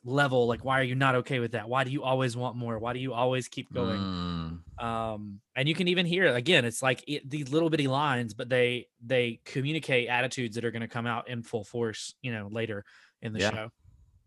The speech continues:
Speaker 2: for sure.
Speaker 1: Um, you said, you brought up the, um, oh, sorry, I, I skipped ahead. So the seated at the right hand of the Father thing, uh, I'm not gonna go into detail about this 'cause I wanna talk about it more on a different song. Um, but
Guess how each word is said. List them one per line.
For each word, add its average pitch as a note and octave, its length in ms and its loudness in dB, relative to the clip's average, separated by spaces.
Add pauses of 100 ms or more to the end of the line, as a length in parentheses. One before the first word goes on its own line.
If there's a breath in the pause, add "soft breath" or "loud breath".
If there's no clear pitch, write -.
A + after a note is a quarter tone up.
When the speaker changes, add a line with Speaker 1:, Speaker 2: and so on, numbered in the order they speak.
(100)
Speaker 2:
for G2+ 100 -14
sure. A#2 240 -4 (540 soft breath)
Speaker 1:
Um, E3+ 640 8
you E3 100 2
said, A3 240 4
you F3+ 80 2
brought B3+ 160 6
up A3+ 100 2
the, F3+ 300 6
um, D3+ 340 4
oh, C#3+ 120 2
sorry, B2 240 2
I, B2 120 0 (120)
I C3+ 60 -2
skipped - 260 -4
ahead. G#2+ 260 -4
So C#3+ 340 4
the B2+ 100 0
seated G#3 300 2
at F#3+ 80 2
the D3+ 80 2
right C3+ 220 6
hand C#3+ 140 2
of B2 40 4
the A#2+ 60 4
Father A#2 320 2
thing, A2 460 -10
uh, A#2+ 200 -6
I'm D3+ 120 0
not F3 140 8
gonna F3+ 140 2
go F3 80 4
into C#3+ 120 4
detail B2+ 320 0
about D3+ 240 2
this D#3+ 200 2
'cause B2+ 140 -4
I B2+ 40 2
wanna B2 160 0
talk B2 200 0
about A#2+ 160 0
it A2+ 80 -4
more A#2 240 -2
on A2+ 100 -4
a G#2+ 40 -6
different A2+ 420 -4
song. A#3 360 -2 (680 soft breath)
Um, B2+ 600 2 (220)
but B2+ 600 0